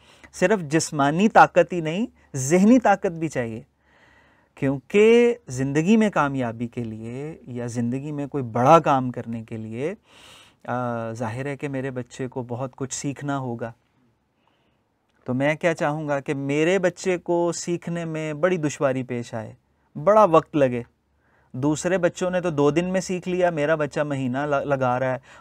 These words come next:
और महीना लगा के भी बात पल्ले नहीं पड़ रही। नहीं, मैं यकीनन ये चाह-, चाहूँगा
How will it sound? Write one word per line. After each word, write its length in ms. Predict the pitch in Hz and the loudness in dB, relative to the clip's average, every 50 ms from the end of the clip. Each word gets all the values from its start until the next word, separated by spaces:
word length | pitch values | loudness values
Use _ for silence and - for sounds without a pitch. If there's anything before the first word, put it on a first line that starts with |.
| _ - | _ -4
और 120 | 135 131 | -4 -2
महीना 360 | 135 139 135 131 131 131 139 | -2 -2 -2 -2 0 0 0
लगा 320 | 143 139 127 123 123 127 127 | 0 2 2 2 0 0 0
के 120 | - 151 | -2 -4
भी 120 | 147 160 | -4 -4
बात 280 | 151 135 131 127 123 - | -2 0 0 0 0 -2
पल्ले 260 | - 135 131 131 131 | -4 -2 -2 -2 -2
नहीं 140 | 127 131 131 | -2 -2 -4
पड़ 220 | 123 123 117 117 | -4 -6 -8 -8
रही। 140 | 113 117 117 - _ _ _ _ _ _ _ _ _ _ _ _ _ _ - 110 | -8 -10 -14 -16 _ _ _ _ _ _ _ _ _ _ _ _ _ _ -10 -10
नहीं, 120 | 107 104 - | -10 -8 -10
मैं 360 | 113 117 110 113 113 - 120 | -10 -10 -10 -10 -10 -12 -12
यकीनन 360 | 117 - 127 127 139 151 160 | -10 -6 -6 -6 -4 -6 -6
ये 140 | 151 147 135 | -6 -8 -8
चाह-, 440 | 131 131 113 113 113 _ _ _ _ | -8 -10 -10 -12 -14 _ _ _ _
चाहूँगा 520 | - 131 117 117 120 113 113 113 123 151 | -8 -6 -6 -6 -8 -6 -6 -6 -6 -6